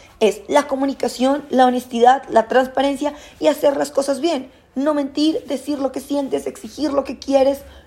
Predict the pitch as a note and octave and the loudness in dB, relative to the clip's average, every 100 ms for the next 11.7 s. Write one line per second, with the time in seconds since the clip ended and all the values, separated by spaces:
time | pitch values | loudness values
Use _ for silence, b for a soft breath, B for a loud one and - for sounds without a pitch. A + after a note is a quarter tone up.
0 | - C#4+ C#4+ B3+ F#3+ F#3+ C#4+ D4 D4+ A3+ | -4 0 0 0 2 6 6 4 -2 2
1 | D4 C#4+ D4 - D#4 C#4+ C4 C4+ C#4+ B | 2 4 -2 -6 -6 -2 2 2 0 B
2 | - - B3+ C4 C4+ D#4 F4+ D#4+ D4 D#4+ | -8 2 2 2 2 4 4 2 -2 -2
3 | F4+ D#4 A#3+ G#3 A#3+ C4+ B4+ B B B | -2 -8 -6 -2 -2 -2 -6 B B B
4 | - C#4+ - C#4 C#4 E4+ - - D4 G#3+ | -4 -4 -2 0 2 0 -2 -2 0 0
5 | A3+ A#3 A3+ - A3+ G#3+ F#3 F3+ F3 B3 | 0 0 -4 0 2 4 0 0 -2 -2
6 | D4+ D4 C#4 D4 C#4+ C4+ A#3+ F#3+ - G3+ | -2 -2 -6 -6 -4 -4 -4 -6 -6 -8
7 | F#3 E3 - G3 G3+ C#4 D#4 - C#4 C4+ | -6 -8 -6 -6 -2 -2 -2 -2 -4 -2
8 | F#3+ G#3 A3 A#3 B3+ A3+ C4+ B B - | -6 -6 -8 -6 -8 -8 -10 B B -6
9 | D#4 D#4+ A#3+ - - - G#3 - G3+ G#3 | -4 -4 -8 -6 -4 -4 -8 -10 -12 -12
10 | - - B B - D#4 D#4 D#4 - D#4 | -14 -18 B B -4 -2 -2 -4 -4 -6
11 | C4+ D4 D4 C#4+ D4 C#4+ C#4+ | -6 -4 -4 -4 -4 -4 -6